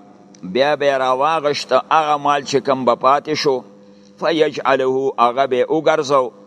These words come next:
مجعل مال الله، په هغه ځای د مال د الله کې. نو د الله مال چې راشي، سي د مسلمانانو د فیدو دپاره. مطلب دا دی چې وسله شوه،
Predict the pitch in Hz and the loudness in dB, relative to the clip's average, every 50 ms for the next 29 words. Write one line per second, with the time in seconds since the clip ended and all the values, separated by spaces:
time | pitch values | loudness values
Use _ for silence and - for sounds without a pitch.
0 | - - - - _ - 92 107 139 175 185 143 - - 143 143 139 131 131 131 | -20 -20 -20 -20 _ -10 -4 0 0 0 0 -2 -2 0 0 0 0 -2 -2 -2
1 | 135 131 131 127 127 127 123 123 127 131 131 127 123 123 120 - - 101 107 110 | -2 -2 0 -2 -4 -4 -2 -2 0 0 0 -2 -2 -4 -6 -6 -2 0 0 0
2 | 113 107 113 117 113 - 139 143 156 160 156 147 127 123 123 123 127 127 123 113 | 2 0 -2 -2 -2 -2 -2 0 0 -2 -2 -2 -2 -2 0 0 -2 -2 -2 -4
3 | 104 107 101 98 98 98 98 95 95 90 - 98 107 110 110 107 113 117 120 123 | -2 -2 -2 -2 -4 -6 -4 -4 -4 -4 -6 -6 -6 -6 -4 -2 0 0 0 0
4 | 127 139 143 147 143 139 143 147 147 127 - 139 131 127 139 147 147 - - 135 | 0 -2 -2 -2 -2 -2 -2 -2 -2 -4 -4 -4 -2 -2 -2 -2 -4 -6 -8 -10
5 | 131 - - 165 160 131 90 - - _ _ _ _ _ - 98 113 120 120 123 | -10 -6 -4 -4 -4 -4 -4 -12 -16 _ _ _ _ _ -12 -8 -8 -6 -4 -6
6 | 120 113 - 127 123 123 120 123 123 123 135 151 170 175 160 147 135 131 123 117 | -6 -4 -4 -4 -2 -2 -2 -2 -2 -2 -2 0 -2 -2 -2 -2 -2 -2 -2 -2
7 | - 127 120 117 113 123 123 117 107 98 92 - 82 87 90 82 80 80 82 - | 0 -2 -2 -2 -2 -2 -2 -2 -2 -4 -6 -6 -4 -4 -4 -4 -6 -8 -10 -16
8 | _ _ _ _ _ _ _ _ _ _ _ _ _ _ _ _ _ - 98 107 | _ _ _ _ _ _ _ _ _ _ _ _ _ _ _ _ _ -10 -6 -6
9 | 110 - 107 123 123 120 120 113 127 131 135 127 127 123 120 107 - 117 117 113 | -6 -4 -4 -6 -4 -4 -2 -2 0 0 0 -2 -4 -6 -8 -6 -2 -2 -2 0
10 | 107 104 104 104 107 107 - - 123 127 131 127 - - 120 110 110 107 104 98 | -2 -2 -2 -4 -4 -4 -4 -4 -2 -2 -2 -2 -4 -6 -4 -2 -2 -2 -2 -4
11 | 85 76 | -6 -8